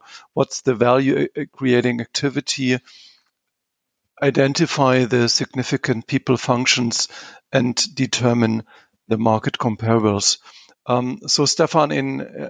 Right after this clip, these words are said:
a-, and that's a very practical, I mean, our clients are looking for practically, um, functioning approaches, and I think that's, that's functioning. Stefan,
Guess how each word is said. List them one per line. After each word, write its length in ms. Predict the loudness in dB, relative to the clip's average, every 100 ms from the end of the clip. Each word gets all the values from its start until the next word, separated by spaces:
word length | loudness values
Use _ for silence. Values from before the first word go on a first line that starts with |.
| -4
a-, 240 | -2 2
and 160 | 2 4
that's 280 | 2 2 0
a 40 |
very 260 | 2 2 2
practical, 680 | 0 -4 -2 -4 -2 -2
I 60 | -2
mean, 200 | -2 -4 -8 -20 _
our 240 | 2 2 2
clients 380 | 2 0 0
are 60 | 0
looking 360 | -2 -2 -6 -6
for 220 | -8 -10
practically, 880 | -2 -2 -2 -6 -4 0 2 2 -2 -10 -20 -20 _ 0
um, 380 | 2 2 0 -6
functioning 800 | -6 -4 -2 0 0 0 0 -2
approaches, 580 | -2 0 0 -2 -4
and 160 | -2 0
I 80 | -2
think 260 | -2 -2
that's, 340 | 0 0 -2 -6 _ _ _
that's 260 | -4 -2 -4
functioning. 600 | -2 -2 -2 -2 -4 -4 -12 -20 -20 _
Stefan, 760 | -6 -2 0 2 2 2 -2